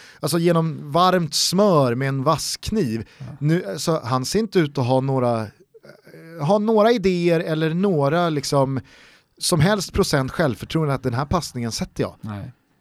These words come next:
Speaker 1: Han fördelar bara åt si-, alltså släpper den bara i sidled och
Speaker 2: Nej, och jag tror att vi kommer återkomma till det här lite senare när vi pratar om Manchester United också. Alltså, det är fortfarande en jävla förmåga en tränare har att få sina spelare att prestera max utifrån sin talang.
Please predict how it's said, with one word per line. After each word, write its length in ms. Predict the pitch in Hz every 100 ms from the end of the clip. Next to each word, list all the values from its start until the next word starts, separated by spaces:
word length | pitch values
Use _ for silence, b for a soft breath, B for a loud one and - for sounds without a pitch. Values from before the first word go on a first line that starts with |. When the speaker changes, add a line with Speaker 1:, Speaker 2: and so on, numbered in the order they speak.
| _
Speaker 1:
Han 460 | - 160 190 180 175
fördelar 420 | - 208 156 185
bara 160 | 196 143
åt 120 | 120
si-, 180 | - 165
alltså 240 | 143 156
släpper 360 | 143 170 170 214
den 100 | 208
bara 220 | 147 123
i 60 | 113
sidled 500 | - 147 120 175 110
och 80 | 110
Speaker 2:
Nej, 320 | 247 190 208
och 160 | 214
jag 260 | 214 196 202
tror 120 | 277
att 80 | 285
vi 80 | 202
kommer 200 | 180 175
återkomma 520 | 175 156 170 240 240
till 140 | 175
det 60 | 143
här 120 | 123
lite 200 | 127 131
senare 300 | 123 131 156
när 60 | 170
vi 60 |
pratar 240 | 139 135 131
om 100 | 131
Manchester 500 | 131 120 123 - 123
United 300 | 156 165 147
också. 300 | 175 - -
Alltså, 240 | 120 139
det 240 | 135 160 202
är 80 | 208
fortfarande 640 | - 185 - 208 202 165
en 100 | 151
jävla 400 | 147 196 151 170
förmåga 540 | - 190 190 202 180 156
en 100 | 143
tränare 400 | 156 147 143 139
har 320 | 156 151 127
att 160 | 131
få 240 | - 156 143
sina 220 | 151 143
spelare 580 | - 147 139 139 156 131
att 140 | 123
prestera 460 | 160 147 156 151 139
max 300 | 147 143 -
utifrån 400 | 143 131 151 139
sin 200 | 147 131
talang. 320 | 165 202 110